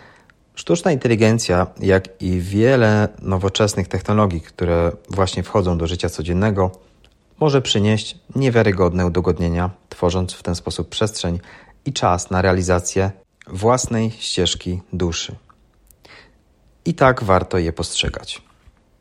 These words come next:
Kluczowe. Sztuczna inteligencja jest kolejnym narzędziem na drodze ewolucji człowieka. Ale to od poziomu świadomości zależy, jak człowiek będzie jej używał.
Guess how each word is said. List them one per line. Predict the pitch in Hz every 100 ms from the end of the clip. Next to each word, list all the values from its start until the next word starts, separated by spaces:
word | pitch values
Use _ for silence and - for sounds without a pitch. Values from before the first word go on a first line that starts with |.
| - -
Kluczowe. | - 156 156 110 78 76 _ _ _ _ - _ - _ _ _ _ _
Sztuczna | - - 175 -
inteligencja | 135 120 117 98 113 113 - 90 90 104 _ - -
jest | 101 98 -
kolejnym | - - 135 165 156
narzędziem | 131 113 113 110 107
na | 98
drodze | 92 90 85
ewolucji | 85 87 80 -
człowieka. | - 69 71 - _ _ - _ _ _ _ _ - - - - - -
Ale | 110 120
to | 120 127 127 -
od | 127 -
poziomu | 139 139 139
świadomości | - 127 127 120 107 90
zależy, | 80 82 82 85 82 -
jak | - 117 120
człowiek | - 95 95 90 -
będzie | 90 87 87
jej | 90 90 90
używał. | 95 87 76 71